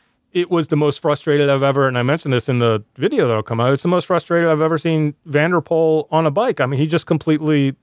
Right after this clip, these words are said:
lost his crap, and he kicked his bike. <laughs> He, like, slid all the way down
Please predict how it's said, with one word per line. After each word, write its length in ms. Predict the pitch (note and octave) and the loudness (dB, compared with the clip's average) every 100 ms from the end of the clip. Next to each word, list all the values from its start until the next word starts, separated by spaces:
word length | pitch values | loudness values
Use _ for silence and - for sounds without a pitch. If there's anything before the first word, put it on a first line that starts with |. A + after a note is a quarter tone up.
| _ | _
lost 340 | C#3 C#3+ D#3 | 0 0 0
his 140 | C#3+ - | -4 -4
crap, 360 | A3 D4+ B2+ B2+ | -4 -4 -4 -4
and 100 | B2+ | -4
he 100 | A#2+ | -6
kicked 320 | - F#3 - | -2 -4 0
his 100 | E3+ | -2
bike. 380 | C#3 B3+ - - _ | 0 -2 -4 -10 _
<laughs> 40 | _ _ _ _ | _ _ _ _
He, 440 | C3+ - F#3+ - A#3 - | -2 0 -2 0 0 0
like, 160 | G#3 D3+ | -2 -2
slid 360 | - D#3 F#3 G#3 | -4 -2 0 2
all 160 | G3+ | 2
the 80 | G#3+ | 2
way 140 | G#3 | 0
down 520 | F3 C#3+ C#3 D#3 B3 | 0 0 2 0 -2